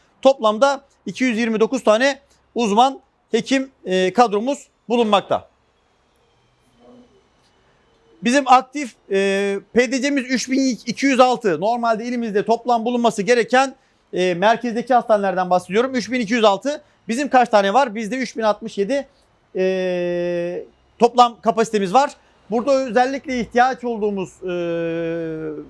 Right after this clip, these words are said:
branş hekimlerde özellikle hekim ihtiyaçlarımız. Bunları zaten sizlerin hem sorularında hem de bizim sunumumuzda ileriki safhalarda göreceğiz. Hastane hizmetlerine baktığımız zaman iki bin yirmi bir ve iki bin yirmi ikinin ilk beş ayı kıyaslamasına baktık.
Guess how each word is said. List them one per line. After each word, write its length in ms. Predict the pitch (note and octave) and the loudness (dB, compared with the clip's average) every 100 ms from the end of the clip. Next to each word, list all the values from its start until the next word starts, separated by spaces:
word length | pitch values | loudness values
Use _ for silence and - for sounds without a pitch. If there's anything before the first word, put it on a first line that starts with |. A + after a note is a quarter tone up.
| - | -2
branş 300 | A3 B3+ C4 - _ _ _ | 2 2 -2 -12 _ _ _
hekimlerde 500 | A#3+ B3 B3 A#3 A#3+ | -4 -2 2 2 2
özellikle 520 | C4+ G#3+ A#3 - C#4+ C4+ _ _ _ - | 2 2 2 -2 -8 -10 _ _ _ -4
hekim 260 | A3+ B3 | -2 -2
ihtiyaçlarımız. 680 | A3 A3 G3 G3 G#3+ C#4+ - _ _ | -2 0 0 0 -2 -4 -8 _ _
Bunları 260 | A#3+ B3+ B3 | -4 0 0
zaten 320 | B3+ C4 B3+ | 0 0 0
sizlerin 300 | A#3 - B3 | -2 -2 -2
hem 160 | B3+ A#3+ | -2 -4
sorularında 500 | B3 A3 G3+ G3+ A#3+ | -2 0 0 0 -2
hem 100 | A3+ | -2
de 100 | A3 | -8
bizim 140 | A3 | -10
sunumumuzda 640 | G3+ A3+ F#3 F3 G3 B3+ B3+ _ - | -8 -6 -6 -2 0 0 -2 _ -8
ileriki 340 | G3+ A3 A3 G#3+ | 0 0 0 0
safhalarda 720 | G#3 F3 E3 E3 G#3 B3 - - | 0 2 2 2 2 0 -2 -4
göreceğiz. 460 | G3 D3+ A#2 - _ _ _ _ _ _ _ _ _ | -2 -4 -10 -14 _ _ _ _ _ _ _ _ _
Hastane 400 | G3 A3 C4 C#4 | 2 2 0 -2
hizmetlerine 440 | C4 C#4 C4+ C#4 | -2 0 0 2
baktığımız 360 | C#4 C4+ C#4 B3+ | 2 0 -2 -2
zaman 260 | B3 C4+ | 0 0
iki 240 | C4 - C4+ | -4 -6 -4
bin 80 | C4 | -2
yirmi 260 | B3+ C4 | -2 -2
bir 120 | C#4 | -2
ve 80 | C4 | -2
iki 220 | B3 B3+ | -2 -2
bin 60 | B3+ | -2
yirmi 240 | B3 A#3+ | 0 -2
ikinin 360 | B3+ B3 C#4 C4+ _ _ - | -2 -2 -2 -4 _ _ -8
ilk 180 | A3 C#4 | -4 0
beş 180 | C4 | 0
ayı 220 | B3+ A3+ A3 | 2 0 0
kıyaslamasına 720 | G#3 G3 G3 F#3+ F3+ F#3 F3+ | 0 0 -2 -4 -2 0 2
baktık. 320 | B3+ - D4 | 0 -2 -10